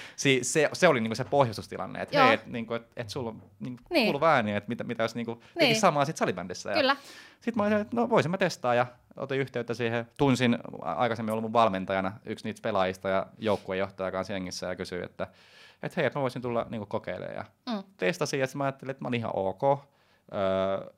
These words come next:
Speaker 1: ja näin potentiaalia, että vois tulla hyväksi.
Speaker 2: Mm.
Speaker 1: Ja sit mä kyselin vähän ihmisiltä, mitä, mitä mieltä ja niinku, ja sain semmoista palautetta, et, et niinku tykkäs ja on, on järkeä jatkaa. Ja sit siitä tuli niinku, mä aloitin sen yhden pelin ja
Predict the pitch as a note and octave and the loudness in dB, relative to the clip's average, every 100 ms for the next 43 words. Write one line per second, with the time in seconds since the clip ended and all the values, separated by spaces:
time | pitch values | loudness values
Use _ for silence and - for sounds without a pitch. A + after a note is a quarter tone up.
0 | - A2 G#2 A2+ A2+ A2 G2+ - F#2+ F2+ | -6 -4 -2 0 0 2 0 0 -4 -4
1 | F#2+ - F#2 F2 F2 G#2+ - - A#3+ F3 | -6 -8 -8 -6 -8 -10 -18 -10 -8 -8
2 | _ _ _ - - A2 G2 A2+ A#2 C3 | _ _ _ -20 -10 -4 -2 -2 -4 -2
3 | A#2 G#2+ A2+ G#2 A2 A2 G#2 G#2+ G2+ G2 | 0 0 0 -2 -4 -6 -6 -4 -4 -2
4 | G2 F#2 F#2 F2+ F#2+ A#2 F#2+ F#2 G2 F#2+ | -2 -2 -2 -4 -6 -10 -14 -12 -12 -14
5 | _ _ _ _ _ - F#2+ F2+ - - | _ _ _ _ _ -10 -6 -6 -4 -2
6 | G2+ G2+ F#2+ - G2 F2+ E2+ - - G1+ | -2 -2 -6 -2 2 2 0 -6 -6 -6
7 | - - - F2 E2+ E2 - F#2 - E2+ | -8 -12 -10 -10 -10 -10 -8 -8 -6 -8
8 | G2 F#2 - F#2+ E2+ F#2 F2+ F2 F2 F2 | -8 -12 -8 -8 -8 -8 -6 -6 -4 -4
9 | E2+ - - G1+ - _ _ _ _ _ | -6 -8 -10 -8 -10 _ _ _ _ _
10 | G#3 - D3 G3 F3+ E3+ D#3+ D#3+ D#3 - | -4 -2 -2 -2 -4 -4 -6 -6 -8 -10
11 | - C#3+ G2+ G2 D3 D#3 C3 C3 A#2+ A2+ | -2 2 2 0 -2 -2 0 0 2 2
12 | A2+ | 2